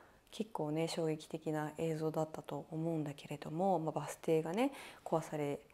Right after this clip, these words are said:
バス停のね、ガラスが破壊されたりとか、ゴミ箱が燃やされたりとか、車が燃やされたりとか、結構ね、あの、こういうね、破壊行為は単発ではね、ちょこちょこあったりするんですけど、こう、一気にまとめてっていうのは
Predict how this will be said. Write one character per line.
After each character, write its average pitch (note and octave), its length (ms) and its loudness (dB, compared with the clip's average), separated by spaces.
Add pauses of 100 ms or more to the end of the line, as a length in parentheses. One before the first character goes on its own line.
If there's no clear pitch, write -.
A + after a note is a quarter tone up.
(300)
バ D#3 100 -2
ス - 100 -8
停 E3 180 2
の E3 120 2
ね、 A#3 120 4
ガ G3 120 6
ラ D#3+ 120 4
ス D#3+ 160 -6
が D#3 80 -2
破 D#3+ 80 -6
壊 D3+ 220 -4
さ - 140 -6
れ D3+ 100 0
た D3+ 120 -2
り D3+ 100 -4
と - 120 -12
か、 - 260 -12
ゴ E3+ 80 -2
ミ E3 140 2
箱 D#3 240 -4
が D3 100 -4
燃 D3+ 200 -4
や D#3+ 60 -4
さ E3 140 0
れ D#3 80 2
た D#3 140 -6
り D#3+ 100 -8
と - 100 -12
か、 - 160 -8 (320)
車 D#3+ 320 2
が D#3 120 2
燃 D3 160 0
や D3+ 100 -6
さ E3 60 -10
れ D#3+ 100 -6
た D#3 140 -8
り - 100 -10 (180)
と - 100 -12
か、 - 260 -8 (500)
結 D#4 300 6
構 D#3 260 4
ね、 D#3 320 -4
あ D#3 160 -4
の、 D3+ 340 -4 (460)
こ D4+ 160 12
う D#4 40 12
い D#4+ 80 12
う D#4 40 12
ね、 C#4+ 100 12
破 G#3+ 160 2
壊 C#4 340 10
行 C#4+ 200 10
為 G#3+ 80 10
は E3 260 10 (340)
単 - 100 6 (220)
発 G#4 300 12
で F4+ 120 12
は A#3 140 12
ね、 D#3 180 4
ち - 100 0
ょ A#3+ 40 10
こ A3 140 6
ち - 100 2
ょ D#3 60 0
こ - 100 -12 (140)
あ F3+ 60 4
っ F3 40 -6 (160)
た C#3+ 80 2
り C#3 220 -4
す - 180 -4
る E3 100 4
ん D#3 120 2
で C3+ 80 -6
す - 100 -12
け C#3 140 -6
ど、 D3 160 2
こ - 180 -4
う、 - 40 4
一 A#4+ 180 8
気 - 100 6
に F#3+ 80 8
ま D#3 160 4
と D#3 100 -4
め E3+ 140 2
て E3 100 -8
っ - 40 -8
て - 180 -12
い D3 40 -6
う - 20 -6
の D3 100 -6
は F3 260 4